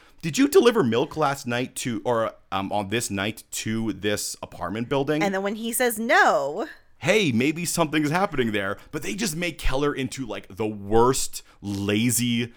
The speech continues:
Speaker 1: like, sh-, like, pile sheriff. Like,
Speaker 2: But, like, sh-, Keller has never been a great sheriff.
Speaker 1: He's, but he's all, but the thing about him is that his, his not greatness has never been from,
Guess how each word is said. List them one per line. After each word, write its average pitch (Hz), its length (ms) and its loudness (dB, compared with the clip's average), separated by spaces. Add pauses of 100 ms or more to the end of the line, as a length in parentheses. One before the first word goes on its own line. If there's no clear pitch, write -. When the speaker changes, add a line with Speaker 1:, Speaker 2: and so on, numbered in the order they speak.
(240)
Speaker 1:
like, - 240 -6
sh-, - 160 0
like, 117 260 -6 (460)
pile 123 560 4
sheriff. - 640 -2
Like, 208 220 -4
Speaker 2:
But, - 60 -8
like, 339 460 -4 (920)
sh-, - 100 -10 (300)
Keller 403 220 -2 (240)
has 370 80 0
never 240 300 4
been 220 140 2
a 196 60 0
great 185 300 -6
sheriff. - 540 -6
Speaker 1:
He's, 202 200 2
but 156 160 0
he's 208 220 -2
all, 196 220 4
but 143 160 -6
the 156 60 -10
thing 226 180 -8
about 214 160 -4
him 160 100 -4
is 143 80 -6
that 139 160 -6
his, 120 300 -8
his 127 160 -6
not 165 240 0
greatness 131 320 2
has 113 140 -4
never 104 280 0
been 107 180 -4
from, 101 360 -4